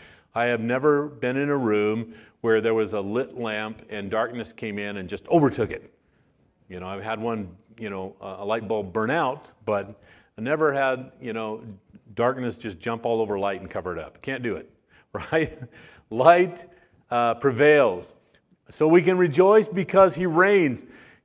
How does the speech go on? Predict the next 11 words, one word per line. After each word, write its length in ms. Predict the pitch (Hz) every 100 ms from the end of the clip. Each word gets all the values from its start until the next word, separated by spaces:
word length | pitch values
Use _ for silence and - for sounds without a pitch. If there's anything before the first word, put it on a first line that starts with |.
| -
"You 520 | 139 208 226 226 202
will 220 | 160 185
conceive," 720 | 175 180 156 - - 214 190
he 100 | 160
said, 260 | 151 180 175
and 140 | 170
give 180 | 151 160
birth 240 | 175 214 220
to 120 | 196
a 60 | 151
son, 360 | - 165 156